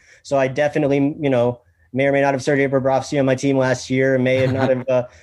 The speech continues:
Speaker 1: you know, reached to pick up Barkov, or I definitely was the guy that had Carter Verhaeghe in my leagues, uh, last year. Um, so yeah, for sure. I, you know, that, that, that's where I have some fun.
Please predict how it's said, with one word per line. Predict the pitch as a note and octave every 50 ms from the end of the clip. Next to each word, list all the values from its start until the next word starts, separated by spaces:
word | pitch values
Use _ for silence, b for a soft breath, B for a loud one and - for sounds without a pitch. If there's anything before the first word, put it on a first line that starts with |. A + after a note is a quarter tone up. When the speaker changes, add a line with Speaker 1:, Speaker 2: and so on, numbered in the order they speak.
| B B
Speaker 1:
you | C3+ C3
know, | B2+
reached | B2 B2 C3+ D3 D3+ C#3+ C3 - -
to | C#3
pick | B2+ - C#3+ C3
up | D3 C3
Barkov, | A2 C3 C3+ C3+ C#3 D3 C3+ C3+ C3 B2+
or | B2+ B2+ B2
I | A#2+ A#2 A#2
definitely | A#2 C#3 D3+ D3 - D#3 D3+ D3 D3 D3
was | C3+ C3+ C3+ B2
the | C3 B2+
guy | C3 C3 C3+ C3+
that | B2+ B2+ A#2
had | C3 B2 A#2
Carter | C3 C3 B2+ B2+
Verhaeghe | A#2+ B2 A#2+ B2+ B2+ B2 A#2+
in | B2 A#2+ A#2+
my | A#2+ A#2+
leagues, | A#2 A#2+ B2 B2 A#2+ B2 B2 A#2+ A2 G#2+ A#2+
uh, | A#2
last | A2+ A#2+ B2 A#2+ A#2+ - -
year. | B2+ A#2 A#2 A#2 A#2 b b b b b b b b b b b -
Um, | A2+ A2 A2 A2 A2 A2 A2 A2 A2
so | - - A#2+ A2+ A2+
yeah, | A2+ A#2+ B2+ A#2+ G#2+ G2
for | - - - A#2+
sure. | - - A#2 G#2+ G2 G2+
I, | G2+ G2+ G2+ - _ _ _ _ _ _ _ D3+
you | B2+
know, | G#2 F#2 - -
that, | C#3 C#3 C#3 D#3+ D#3
that, | D#3+ E3+ F3
that's | F#3+ E3 -
where | G#3 A3
I | G#3+ G3
have | G3+ G3+ F#3+
some | - G3+ F#3+
fun. | - F3 C3 F#2+ F2+